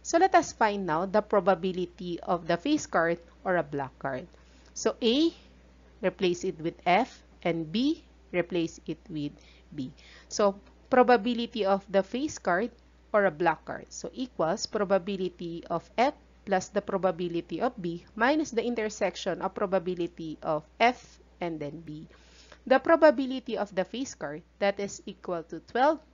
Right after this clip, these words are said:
all over the total possible outcomes, that is equal to fifty-two, plus twenty-six over fifty-two, that is the black card, and the intersection of the face card and the black card, that is equal to six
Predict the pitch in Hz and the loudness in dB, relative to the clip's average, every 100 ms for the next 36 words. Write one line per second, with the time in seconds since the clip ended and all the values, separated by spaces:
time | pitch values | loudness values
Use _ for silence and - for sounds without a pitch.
0 | _ _ _ _ - 175 190 240 320 311 | _ _ _ _ -4 0 0 0 -2 0
1 | 311 254 220 208 190 196 196 - _ _ | 0 0 0 0 0 -2 -4 -16 _ _
2 | _ _ - 214 226 226 262 - 175 - | _ _ -2 -2 -2 -4 -2 -2 -2 -2
3 | 160 160 - 185 175 - 196 175 165 151 | -6 -6 -6 -6 -6 -10 -12 -10 -10 -10
4 | 156 151 - 156 - 135 151 _ _ _ | -14 -14 -16 -18 -16 -16 -16 _ _ _
5 | - _ 214 226 - - - - - - | -20 _ 6 6 4 -4 -8 -18 -20 -20
6 | - 247 254 339 - 214 - - - - | -4 -2 0 -2 -2 -6 -4 -6 -4 -8
7 | - 220 196 175 185 - 190 - 160 - | -6 -2 0 -2 -4 -6 -12 -12 -10 -8
8 | 202 247 208 247 - 180 147 160 147 - | -6 0 0 -2 -4 -4 -2 -2 -4 -4
9 | 151 208 - _ - 240 233 202 - 330 | -4 -4 -10 _ -2 0 2 0 2 0
10 | 330 302 - 226 - - 202 175 208 - | 2 -2 2 2 2 -2 0 0 -4 -10
11 | - - - - 190 196 - 311 311 - | -20 -20 -4 0 2 0 2 0 -2 2
12 | 190 175 - 196 226 202 208 180 - 147 | 2 2 -2 -2 -2 2 2 2 0 -2
13 | 151 156 208 208 208 - 196 - 180 165 | 0 0 0 0 -4 -6 -12 -8 -6 -4
14 | - - - 294 - - - | -6 -8 -4 -6 -6 -14 -16